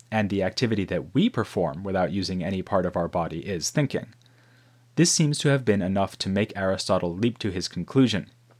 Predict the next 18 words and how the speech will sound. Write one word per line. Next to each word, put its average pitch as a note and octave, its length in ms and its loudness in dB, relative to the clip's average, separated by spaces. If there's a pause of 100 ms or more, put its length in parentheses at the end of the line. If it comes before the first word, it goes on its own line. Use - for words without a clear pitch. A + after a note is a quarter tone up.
(400)
God A2+ 260 6
is G#2 180 0
immaterial, B2 720 2 (320)
and F2+ 220 0
he F#2+ 60 0
must F#2+ 200 0
be G2 60 -2
doing F2+ 200 0
something. D3+ 520 0 (440)
When G2+ 200 0
we B2+ 120 4
do F#3+ 120 2
something F2 340 0
immaterial, F2 720 0 (100)
we A2 180 2
are F2 140 2
thinking. D#3 480 -2 (400)
Therefore, F#2 520 2